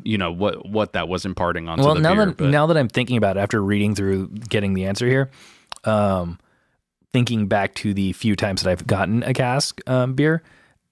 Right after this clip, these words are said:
Speaker 2: how when they pump it, it's not just like a, a stream.
Speaker 1: Right.
Speaker 2: If you look at it, it's, it's spraying in all directions in that cup.
Speaker 1: Yes. Yeah, at, at least going out to the
Speaker 2: Yes,
Speaker 1: side. I've seen,
Speaker 2: exactly.
Speaker 1: I've seen it sort of be, like, splay out
Speaker 2: Mm-hmm.
Speaker 1: to the,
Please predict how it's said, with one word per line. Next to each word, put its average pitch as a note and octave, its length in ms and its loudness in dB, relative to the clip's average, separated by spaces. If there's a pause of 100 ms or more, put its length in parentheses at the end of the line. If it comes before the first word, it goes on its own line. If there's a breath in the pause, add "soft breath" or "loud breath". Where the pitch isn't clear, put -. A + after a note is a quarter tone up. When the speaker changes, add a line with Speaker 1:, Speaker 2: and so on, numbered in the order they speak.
(100)
Speaker 2:
how A#2+ 280 4
when A#2 260 4
they A2 120 2
pump B2+ 340 -2
it, G2 100 2
it's F#2+ 160 0
not A#2 140 0
just G#2+ 160 -2
like G2+ 160 -2
a, F2+ 280 0
a F2 80 -2
stream. G2+ 680 -2 (420)
Speaker 1:
Right. G#2 200 0
Speaker 2:
If A#2+ 100 2
you A2+ 80 4
look A#2+ 140 4
at G2+ 100 2
it, F#2 60 2
it's, - 180 -4
it's - 180 0
spraying A2 400 2
in F#2+ 60 0
all F#2+ 140 2
directions D#2+ 540 -6
in E2 80 -10
that - 180 -14
cup. - 360 -6
Speaker 1:
Yes. - 380 -6 (300)
Yeah, F#2+ 180 -2
at, B2+ 300 -6
at C3+ 260 -4
least F3 260 -4
going A#2 280 -2
out A#2+ 200 -2
to - 100 -14
the A2 80 -6
Speaker 2:
Yes, C3 120 2
Speaker 1:
side. B2+ 120 4
I've A#2+ 100 0
seen, A2+ 100 2
Speaker 2:
exactly. A2 360 2
Speaker 1:
I've - 60 -4
seen C#3+ 180 0
it - 80 -6
sort B2 160 -4
of G2 100 -8
be, G#2+ 200 -4
like, G2 200 -6
splay G#2 520 -2
out F#2 160 0
Speaker 2:
Mm-hmm. C3 180 4
Speaker 1:
to A#2+ 120 6
the, A2 220 0